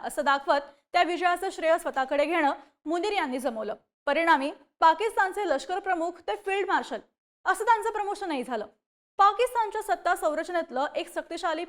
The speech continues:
पद मुनीर यांच्याकडे. एकोणीसशे एकोणसाठ मध्ये जनरल अयूब खान यांना हे पद मिळालं होतं. त्यांच्यानंतर पाकिस्तानमध्ये फील्ड मार्शल बनणारे असीम मुनीर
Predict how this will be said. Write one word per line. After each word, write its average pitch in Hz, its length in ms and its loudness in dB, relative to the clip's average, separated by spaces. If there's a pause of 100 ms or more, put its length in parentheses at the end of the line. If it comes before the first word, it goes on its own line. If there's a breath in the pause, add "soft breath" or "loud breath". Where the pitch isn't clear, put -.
पद 302 180 4 (200)
मुनीर 302 280 -2
यांच्याकडे. 240 540 -4 (520)
एकोणीसशे 392 460 0
एकोणसाठ 359 540 -2
मध्ये 285 260 0
जनरल 269 400 -4
अयूब 294 340 -2
खान 277 240 0 (220)
यांना 370 260 -2
हे 440 140 -4
पद 392 240 0
मिळालं 247 300 -4
होतं. 220 200 -6 (340)
त्यांच्यानंतर 302 640 0
पाकिस्तानमध्ये 370 880 -2 (320)
फील्ड 415 300 0
मार्शल 349 360 0
बनणारे 311 480 -2
असीम 311 280 -6
मुनीर 320 300 -2